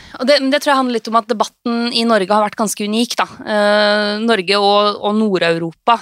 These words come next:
eh, har vært veldig mye mer fokus på det, blant annet takket være det liksom supporteropprøret vi hadde som resulterte i et ekstraordinært fotballting.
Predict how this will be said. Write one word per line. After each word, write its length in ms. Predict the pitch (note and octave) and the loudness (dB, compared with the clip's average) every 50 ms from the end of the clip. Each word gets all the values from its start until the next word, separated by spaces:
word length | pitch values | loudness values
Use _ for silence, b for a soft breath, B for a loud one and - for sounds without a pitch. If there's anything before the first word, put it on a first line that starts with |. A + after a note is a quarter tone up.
| - - - | -4 -14 -14
eh, 540 | - - G#3+ G#3 G#3 G#3 G#3 G3+ G3+ G#3 G3 | -10 -8 -6 -6 -6 -6 -6 -6 -6 -8 -10
har 280 | F#3 F#3+ G3+ G3 G3 | -4 0 2 2 4
vært 160 | G3 G3+ - - | 2 0 -2 -4
veldig 200 | G3+ F#3 F#3 G3 | -4 -4 -4 -6
mye 140 | G3 F#3+ | -6 -6
mer 340 | G3 G3 F#3+ F#3+ F3 F3 F#3+ | -6 -4 -4 -4 -4 -4 -6
fokus 460 | F#3+ - - - F3 D#3+ - - F#3 | -8 -10 -14 -14 -14 -14 -12 -14 -14
på 160 | - - F#3 F#3+ | -8 -6 -2 -2
det, 100 | A3 A3 | 0 0
blant 180 | A3+ A3 - G#3 | -2 -4 -6 -10
annet 180 | F#3+ F#3 F#3 | -12 -10 -10
takket 260 | - G3 - - - | -10 -10 -12 -12 -6
være 200 | - F#3 F3 F3+ | -4 -4 -4 -2
det 120 | F3 F3 F3 F3+ | -4 -6 -6 -6
liksom 160 | F3+ F3 E3+ | -10 -10 -10
supporteropprøret 880 | - - F3+ - - E3+ E3 - - - - - _ - F3 E3+ E3+ F3+ F3 | -10 -14 -14 -8 -8 -8 -8 -8 -12 -14 -14 -12 _ -6 -4 -4 -4 -4 -2
vi 60 | F#3 | -2
hadde 220 | F#3 F#3 E3+ E3+ | -2 -2 -4 -6
som 120 | E3 F3+ F3 | -8 -8 -10
resulterte 420 | E3+ - G3 F3 - E3+ E3+ - | -8 -10 -8 -6 -6 -8 -6 -8
i 40 | F3+ | -10
et 60 | - G3+ - | -10 -10 -12
ekstraordinært 460 | - F3+ F3 E3+ F3 F3+ - - _ _ | -10 -12 -8 -4 -4 -6 -6 -8 _ _
fotballting. 500 | - F#3 - F3 E3+ - A3+ A#3+ A3 | -18 -12 -10 -10 -4 -2 -2 -2 -2